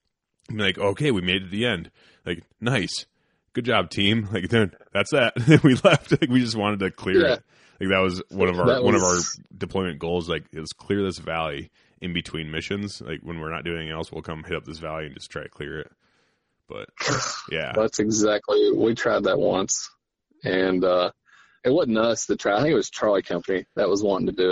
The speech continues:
Speaker 2: it. And, um, I happened to be, so, <sighs> oh, what was the name of the road that you go up? The one that went north up to where Charlie Company was at.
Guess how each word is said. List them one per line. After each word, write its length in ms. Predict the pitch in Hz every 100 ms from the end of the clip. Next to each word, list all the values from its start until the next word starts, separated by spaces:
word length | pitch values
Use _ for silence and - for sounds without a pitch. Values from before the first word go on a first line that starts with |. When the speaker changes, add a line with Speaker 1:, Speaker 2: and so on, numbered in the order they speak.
| 92
Speaker 2:
it. 100 | - _ _ _ _ _ _ _
And, 360 | - 104 98 95
um, 540 | 98 98 92 92 92 - _ _ _ _ -
I 120 | 113
happened 360 | 127 127 120 104
to 60 |
be, 560 | 98 107 104 104 104 98 - - - - - _ -
so, 800 | - 151 127 127 131 127 117 113 - - - -
<sighs> 480 | - - _ - -
oh, 260 | 131 131
what 160 | 127 123
was 100 | 117
the 80 | 107
name 160 | 107 107
of 60 |
the 60 | 95
road 360 | 92 98 98 87
that 140 | 87
you 80 | 98
go 100 | 95 92
up? 60 |
The 80 | 98
one 140 | 104
that 80 | 104
went 160 | 98 90
north 420 | 98 101 98 -
up 140 | 101
to 100 | -
where 100 | -
Charlie 280 | 92 98 92
Company 300 | - 92 -
was 180 | 92 92
at. 260 | 90 90